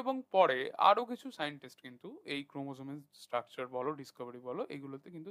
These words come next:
তারা কাজ করেছেন। Like কি? Like, eighteen forty-two-তে কার্ল উইলহেম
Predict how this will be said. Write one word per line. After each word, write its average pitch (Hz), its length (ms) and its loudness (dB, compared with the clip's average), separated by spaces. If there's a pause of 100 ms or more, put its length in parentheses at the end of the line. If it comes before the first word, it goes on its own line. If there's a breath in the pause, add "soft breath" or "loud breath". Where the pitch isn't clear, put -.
তারা 151 140 2 (140)
কাজ 147 100 -2 (100)
করেছেন। - 340 -20
Like 208 200 -8
কি? 262 60 -18 (600)
Like, 147 140 -2 (120)
eighteen 269 320 2
forty-two-তে 180 760 4 (300)
কার্ল 180 220 12 (120)
উইলহেম 160 440 -6